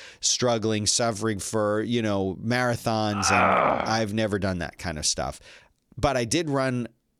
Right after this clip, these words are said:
Speaker 1: about four or five K three or four times a week for many years, and I know about the runner's high you're talking about. I know about getting in the zone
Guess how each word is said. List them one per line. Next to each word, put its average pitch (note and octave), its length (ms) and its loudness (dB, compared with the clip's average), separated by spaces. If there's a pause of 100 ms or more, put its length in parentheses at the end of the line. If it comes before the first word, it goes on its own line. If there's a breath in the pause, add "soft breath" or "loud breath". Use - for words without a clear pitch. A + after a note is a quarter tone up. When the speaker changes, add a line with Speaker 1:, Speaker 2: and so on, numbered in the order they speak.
(180)
Speaker 1:
about A2+ 260 0
four C3 260 2
or A2 40 0
five G#2 340 0
K G#2 360 0
three G#2+ 200 -2
or G#2 60 0
four G2+ 180 -2
times F2+ 260 -2
a F#2+ 60 0
week A2 180 0
for - 140 -8
many F2+ 180 -4
years, F#2 380 0
and F2 100 -6
I F2+ 60 -4
know A2 420 0
about G#2 240 0
the G#2 60 0
runner's F#2+ 340 0
high F#2 180 0
you're F2+ 120 0
talking F2 360 -6
about. D#2 220 -6
I E2 80 -6
know F#2+ 140 -2
about G2+ 260 0
getting F#2 300 0
in F2 100 -4
the E2+ 120 -4
zone E2+ 560 -4